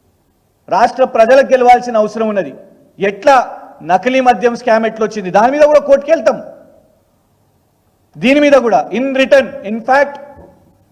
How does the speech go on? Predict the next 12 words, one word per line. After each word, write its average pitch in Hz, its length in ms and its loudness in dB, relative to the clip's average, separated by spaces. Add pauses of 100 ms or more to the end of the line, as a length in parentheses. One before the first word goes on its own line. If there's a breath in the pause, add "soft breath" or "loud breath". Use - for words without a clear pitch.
(380)
నేషనల్ 247 500 0
స్టాక్ 247 360 2
ఎక్స్చేంజ్కి 240 580 -6
కూడా 233 240 2
మేము 226 240 -4
రాసినాం. 202 580 0 (1500)
రాష్ట్ర 233 440 0
ప్రభుత్వం 240 640 2 (140)
ఇవాళటికైనా 233 920 0 (520)
in 226 100 -2
written 247 420 -2
ఇచ్చిందా, 214 720 0